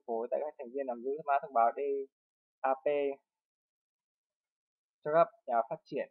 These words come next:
nhóm D A Banking đã hoàn thiện việc xây dựng cấu trúc cốt lõi để quản lý toàn bộ hệ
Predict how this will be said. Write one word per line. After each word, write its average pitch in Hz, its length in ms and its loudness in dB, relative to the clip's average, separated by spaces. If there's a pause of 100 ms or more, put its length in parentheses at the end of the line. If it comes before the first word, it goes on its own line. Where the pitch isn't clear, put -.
nhóm 113 260 -6
D 151 40 -8 (100)
A 135 240 6 (720)
Banking 139 560 -8 (420)
đã 120 220 0
hoàn 131 240 0
thiện 135 160 -12
việc 120 200 -6
xây 143 160 -4
dựng 147 180 -6 (920)
cấu 117 180 -8
trúc 180 160 -8
cốt 170 120 0
lõi 165 260 4
để 131 120 -4
quản 104 200 -4
lý 110 160 -10
toàn 127 140 -6
bộ 117 100 -6
hệ 110 120 -8